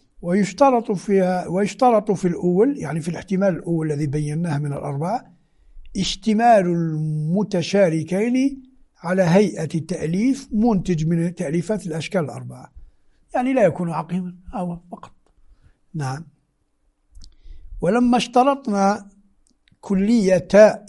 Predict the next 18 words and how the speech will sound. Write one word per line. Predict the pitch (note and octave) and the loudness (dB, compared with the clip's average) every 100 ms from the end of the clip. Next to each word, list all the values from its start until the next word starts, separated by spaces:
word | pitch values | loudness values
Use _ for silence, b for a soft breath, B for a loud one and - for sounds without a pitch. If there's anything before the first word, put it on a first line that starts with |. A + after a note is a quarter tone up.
| B3 | -2
إحدى | B3+ - D#3+ F#3+ | -2 -4 0 0
المقدمتين، | G#3+ F3+ E3+ F3+ D3+ D3 D#3 D#3 - F3 A#3 C4 C4 C4+ - - _ _ - | 2 0 -2 -4 -2 -2 -2 -2 -2 0 0 -2 -4 -6 -10 -20 _ _ -2
جاز | C#3 G#3+ F#3+ F3 | 6 8 8 4
أن | D#3+ E3+ D#3 | -2 -4 0
تكون | F#3+ F#3 G3 G#3 | 0 0 -2 -2
إحداهما | E3+ C3+ C#3+ G3 F#3+ F#3+ | -4 -6 0 2 2 0
جزئية. | D3 D3+ C#3 - _ - | -2 -4 -8 -12 _ -6
جاز، | F#3 E3+ C#3 D#3 - - _ _ _ _ _ _ _ _ | -2 0 0 -2 -4 -18 _ _ _ _ _ _ _ _
لأن | D#3 D#3+ E3 | -10 -6 -6
الشرط | D3+ G#3 G3 | -6 -6 -4
ما | G#3+ | -4
هو؟ | F#3 G3+ G#3+ - _ _ _ F#3 | -4 -6 -10 -20 _ _ _ -6
أن | F3+ | -4
تكون | F#3 F3+ A#3+ B3 G3+ | -4 -4 -6 -6 -8
إحداهما | F3 E3+ C4+ E3+ D#3 | -8 0 2 2 0
كلية. | C#3+ D3 C3 C3+ - _ _ | -4 -8 -10 -12 -16 _ _
ما | E3+ | -4
معنى؟ | D#3+ C3 D3+ | -2 -4 -8